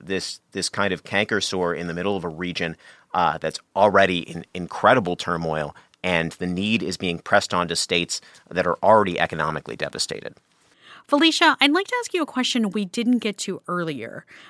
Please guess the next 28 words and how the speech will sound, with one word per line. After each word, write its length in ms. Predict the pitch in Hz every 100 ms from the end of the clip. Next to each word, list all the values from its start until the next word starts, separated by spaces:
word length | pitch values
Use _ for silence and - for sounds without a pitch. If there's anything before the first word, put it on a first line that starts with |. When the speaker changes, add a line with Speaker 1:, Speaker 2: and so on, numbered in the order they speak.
| -
Speaker 2:
Vladimir 480 | 214 254 320 330 294
Putin 460 | - 247 226 220
brought 240 | 202 190 185
up 220 | 175 170
detained 560 | 185 - - 226 247 240
Wall 240 | 185 185
Street 240 | - 214
Journal 260 | 196 180 170
reporter 540 | 170 165 175 160 160 -
Evan 300 | 180 175 170
Gershkovich 640 | 165 160 - 160 156 -
this 220 | 156 -
week, 240 | 165 151 -
saying 420 | 180 165 156 156
talks 360 | - 202 202 -
are 140 | 196
ongoing, 640 | 185 175 170 180 180 175 165
but 120 | 170
it's, 140 | 170
quote, 460 | - - 220 208 - _ _ _ -
"not 340 | 180 190 208
easy." 460 | 196 180 160 127 - _ _ _ _ -
Evan 260 | 247 269
was 160 | 262 240
first 400 | - 233 254 -
detained 400 | 233 - 214 202
in 220 | 196 175
March. 580 | 170 196 214 - - -